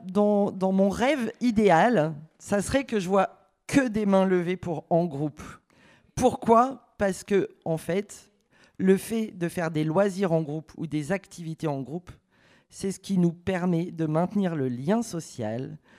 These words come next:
de se sentir utile vis-à-vis des autres et actif à fond. Mais on a aussi le droit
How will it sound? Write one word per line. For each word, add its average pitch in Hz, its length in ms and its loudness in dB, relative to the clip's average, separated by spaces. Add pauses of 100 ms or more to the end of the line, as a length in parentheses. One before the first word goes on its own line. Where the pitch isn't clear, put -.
(320)
de 170 120 -2
se 165 160 -6
sentir 156 520 -4 (180)
utile 220 520 0
vis-à-vis 156 400 -2
des 127 220 -4
autres 143 300 -4 (380)
et 226 200 2 (300)
actif - 580 -12
à 135 100 -6
fond. - 240 -14 (160)
Mais 226 120 2
on 311 160 0
a 262 60 8
aussi 175 240 4
le 135 80 -14
droit 117 420 -8